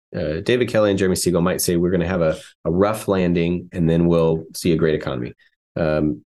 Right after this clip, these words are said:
Jeffrey Gundlach is kinda saying we're coming up to this cliff and it's gonna fall. And I think a huge difference. So the, the two we just spoke at, Doctor, uh, Mister Kelly and Siegel, they're both looking at, um, inflation numbers. They're looking at kind of a broad economy.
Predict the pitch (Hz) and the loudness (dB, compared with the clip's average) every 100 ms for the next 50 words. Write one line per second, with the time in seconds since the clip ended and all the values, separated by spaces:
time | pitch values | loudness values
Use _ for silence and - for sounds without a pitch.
0 | 170 107 98 95 139 110 87 - 95 87 | -6 -2 0 0 2 0 -2 -2 -2 0
1 | 92 117 127 95 - 87 - - - 123 | 0 0 0 0 -2 -4 -4 -4 0 2
2 | 85 - 101 92 90 85 92 101 120 170 | 2 -2 -6 -4 -4 -2 -2 0 0 0
3 | 113 - 139 - - 110 - 65 64 - | 0 0 -2 -2 -2 -2 -2 -4 -4 -8
4 | - _ _ _ - 90 95 104 127 117 | -12 _ _ _ -2 0 0 0 2 2
5 | 101 - 90 87 - - - - - 85 | 2 2 0 0 -4 -14 -14 -16 -4 -4
6 | - - 82 80 85 87 90 85 82 80 | -2 -4 -2 0 0 0 0 2 0 0
7 | 85 78 - - - 123 135 110 101 104 | 0 -2 -6 -8 -2 2 2 2 0 0
8 | 98 90 82 80 78 - _ _ _ _ | -2 0 -2 -2 -4 -8 _ _ _ _
9 | - 78 73 71 85 - 107 104 107 104 | -6 -4 -2 -4 -4 -2 0 0 0 2
10 | 98 95 92 - 90 85 82 85 78 76 | 2 2 2 -2 -4 -2 -4 -2 -2 0
11 | 78 82 - 80 73 76 | -2 -2 -4 -2 -2 -2